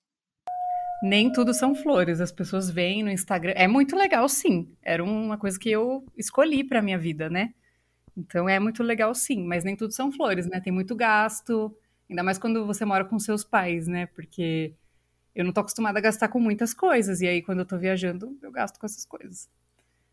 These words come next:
Né? Tipo, ah, eu vou, tem que comer fora o tempo todo, porque eu não sei cozinhar nada. E <laughs> começa aí, né? Então, você gasta muito,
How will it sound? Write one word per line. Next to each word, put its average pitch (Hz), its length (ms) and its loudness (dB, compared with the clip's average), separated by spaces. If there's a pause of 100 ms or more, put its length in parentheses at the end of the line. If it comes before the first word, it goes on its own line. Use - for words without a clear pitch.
(140)
Né? 175 220 -4
Tipo, 170 440 -8
ah, 190 340 -4
eu 180 40 -6
vou, 160 380 -8 (160)
tem 180 100 -4
que - 80 -10
comer 196 220 0
fora 190 220 2
o 185 40 -2
tempo 190 180 -2
todo, 277 200 0
porque 262 160 -2
eu 202 40 2
não 202 120 0
sei 202 160 -2
cozinhar 180 320 -4
nada. 226 460 0 (1500)
E 180 240 -6
<laughs> 185 380 -8
começa 196 480 2
aí, 208 260 2
né? 175 140 -4
Então, 170 200 -8
você 185 140 -4
gasta 185 320 0
muito, 254 720 -2